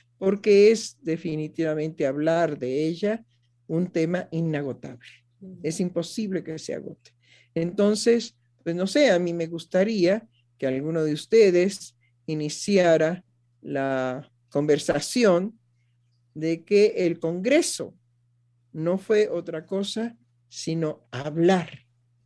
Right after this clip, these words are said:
Speaker 1: de la mujer desde esa invitación del aforismo de Lacan, "La mujer no existe".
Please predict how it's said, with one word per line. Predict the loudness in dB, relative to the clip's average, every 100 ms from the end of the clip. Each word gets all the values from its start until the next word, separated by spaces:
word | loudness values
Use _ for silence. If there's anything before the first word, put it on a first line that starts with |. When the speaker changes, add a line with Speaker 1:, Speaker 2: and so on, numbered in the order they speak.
| _
Speaker 1:
de | -6 -4
la | -4
mujer | -6 -8 -2 0 0 -4 _ -20 -20 -20 0
desde | 4 4 4 2 4 4 4
esa | 2 -2 -4 -4
invitación | -4 -6 -6 -2 -4 -4 -4 0 0 0 -6 _ _ _ _
del | 0 2
aforismo | 2 0 -2 -4 -8 -8 -6
de | -4 0 0 0
Lacan, | 0 -2 0 -2 -2 -8 _ _ _ _ _ -8
"La | 2 2
mujer | 2 0 2 2 -2
no | -8 -6 -6
existe". | -8 -10 -14 -14 -16 -20 -20